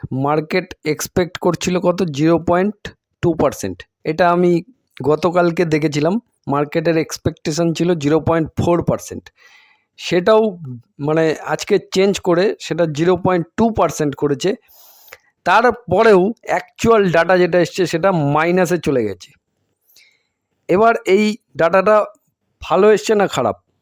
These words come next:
Obviously খারাপ, বাজে ডেটা, একদম নেগেটিভ সংকেত। এবার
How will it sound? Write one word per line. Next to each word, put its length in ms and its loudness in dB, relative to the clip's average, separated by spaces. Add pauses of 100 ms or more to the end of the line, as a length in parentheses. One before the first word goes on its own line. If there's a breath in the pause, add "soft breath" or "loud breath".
Obviously 680 0
খারাপ, 300 -2 (560)
বাজে 340 2
ডেটা, 220 -4 (480)
একদম 300 -2 (200)
নেগেটিভ 340 0 (140)
সংকেত। 360 -8 (1120 soft breath)
এবার 260 2